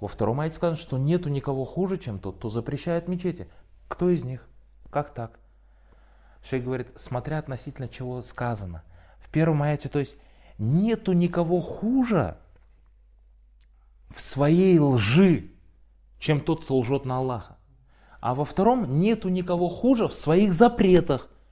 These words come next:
чем тот, кто запрещает. Понимаете? То есть, то, относительно чего пришла вот эта превосходная форма, вот это имеется в виду. Мафхум, да? Если бы был бы какой-нибудь другой фиаль, допустим, а, как,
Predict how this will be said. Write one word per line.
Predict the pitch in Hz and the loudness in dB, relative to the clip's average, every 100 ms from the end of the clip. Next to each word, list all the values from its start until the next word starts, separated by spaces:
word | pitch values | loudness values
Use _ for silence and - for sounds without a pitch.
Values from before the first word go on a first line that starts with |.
| - | -6
чем | - 165 | 0 2
тот, | 185 226 | 4 2
кто | 190 | 2
запрещает. | 147 165 175 - - 160 143 107 - - - - - - - | 2 4 2 2 4 6 6 2 -4 -20 -20 -20 -20 -20 -6
Понимаете? | - 135 214 254 151 | -2 2 2 0 0
То | 151 | 0
есть, | - - - | -2 -12 -2
то, | 254 254 | 4 6
относительно | 202 175 180 214 185 175 | 4 2 2 0 0 0
чего | 190 190 | 4 4
пришла | 175 151 - 285 | 4 -2 4 6
вот | 349 190 | 6 0
эта | 151 | 2
превосходная | 156 147 - 147 131 | 4 4 4 2 2
форма, | 117 117 90 76 - - - - - | 4 4 4 -2 -12 -20 -20 -20 0
вот | 135 190 | 6 6
это | 190 156 | 6 2
имеется | 139 147 - 120 | 2 -2 -4 -4
в | |
виду. | 107 95 78 - - - - - - - - | -4 -4 -10 -14 -20 -20 -20 -20 -20 -20 -8
Мафхум, | 113 - 247 | -6 -2 0
да? | 196 208 - - - | 0 -4 -10 -20 -4
Если | 135 185 214 | 0 2 2
бы | 185 | 0
был | 180 208 | 2 0
бы | 175 | -2
какой-нибудь | 185 208 202 180 | -2 -2 -2 -2
другой | 160 226 285 | 0 0 0
фиаль, | - 208 120 110 - - - | -2 -6 -6 -12 -18 -20 -8
допустим, | 113 113 - 87 76 - - - - - - - - - | -6 -6 -10 -12 -16 -20 -20 -20 -20 -20 -20 -20 -20 -14
а, | 107 104 98 98 98 - - - | -10 -8 -8 -10 -14 -20 -20 -14
как, | 135 120 | -12 -12